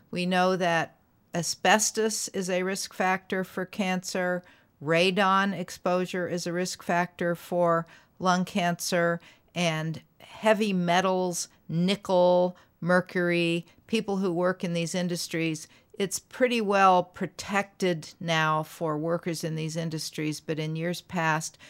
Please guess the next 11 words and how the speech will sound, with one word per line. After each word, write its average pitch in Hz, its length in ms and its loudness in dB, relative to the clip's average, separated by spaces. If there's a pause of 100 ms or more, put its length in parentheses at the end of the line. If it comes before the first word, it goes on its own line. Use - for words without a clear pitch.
(160)
exposure 165 540 0
to 165 160 -4
some 160 260 -4
of 147 180 -6
those 151 460 -2 (200)
were 156 140 -4
definite 151 520 -2
causes 147 500 -4
of 156 180 -10
cancer. - 680 -8 (560)
Radium 175 840 2